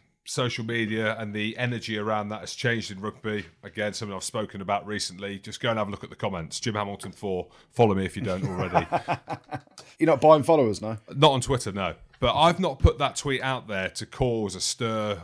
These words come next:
Speaker 1: or whatever. And I know Eddie Jones spoke about the game in Wales where fourteen points were scored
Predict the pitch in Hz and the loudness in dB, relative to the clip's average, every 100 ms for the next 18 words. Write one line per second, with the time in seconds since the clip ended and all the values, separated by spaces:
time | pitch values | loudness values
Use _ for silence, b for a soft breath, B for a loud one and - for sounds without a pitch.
0 | - 98 95 92 87 101 92 90 92 110 | -8 -6 -6 -6 -6 -4 -4 -4 -6 -2
1 | 131 131 120 110 b b b - 123 113 | 0 2 2 -2 b b b -4 -2 0
2 | 117 113 - 117 107 104 107 - 110 107 | 0 0 -2 -4 -4 -4 -4 -2 -2 -2
3 | 101 104 123 117 107 101 98 95 - _ | -4 -2 0 0 -2 0 0 -2 -6 _
4 | _ - 113 - 110 95 107 98 - - | _ -2 -2 -2 -6 -4 -6 -8 -8 -6
5 | 110 104 98 | -2 -2 -4